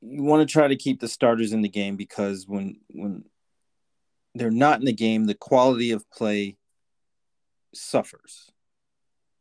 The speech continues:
They need to start kinda teaching that way, it seems, in college instead of just, you know, having 'em just blow every whistle,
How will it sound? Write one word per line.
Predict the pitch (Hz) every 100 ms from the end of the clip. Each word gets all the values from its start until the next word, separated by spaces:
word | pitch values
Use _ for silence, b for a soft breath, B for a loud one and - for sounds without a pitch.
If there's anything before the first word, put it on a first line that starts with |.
| _ _ _ _ _ _ _ _ _ _ _ _ _ _ _ _ _ _ _ -
They | 143 156
need | 180 202
to | 165
start | - - 160 151 -
kinda | - 139 127 110 - _ _
teaching | - 151 139 113 113
that | 107 101
way, | 107 110
it | 104 98 104
seems, | - 107 98
in | 98
college | - - 117 110 98 101
instead | 98 - 101
of | 98
just, | 104 101 - _ _ -
you | 117
know, | 92 95 - _ _ _ _ _ _ _ _ _ _ _ _ _ _ _ _ _ _ _ _ -
having | 127 120
'em | 113 104
just | 107 -
blow | 110 104 -
every | 139 110 107 101
whistle, | 95 117 - 98